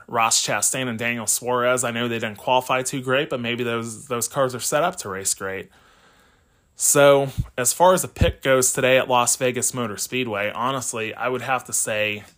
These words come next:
it's gonna be one of the two Hendrick Motorsports cars. And I definitely wanna lean towards William Byron winning this race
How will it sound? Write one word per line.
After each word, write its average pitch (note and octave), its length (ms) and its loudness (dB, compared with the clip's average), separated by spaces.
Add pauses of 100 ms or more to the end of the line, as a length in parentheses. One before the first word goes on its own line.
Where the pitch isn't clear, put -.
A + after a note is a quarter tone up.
(480)
it's A2+ 280 -4
gonna D#3 200 -2
be B2+ 340 -2 (520)
one C#3 180 0
of C3+ 100 -2
the A#2+ 60 -12
two C3+ 220 -2
Hendrick B2 280 -4
Motorsports G2+ 640 -6
cars. G2 560 -4 (640)
And B2 320 2
I B2+ 200 2
definitely C#3 440 4
wanna B2+ 220 6
lean B2+ 580 4 (560)
towards C3 420 6
William C3 400 2
Byron C#3 600 -2
winning C3 300 0
this B2 260 -2
race B2+ 460 0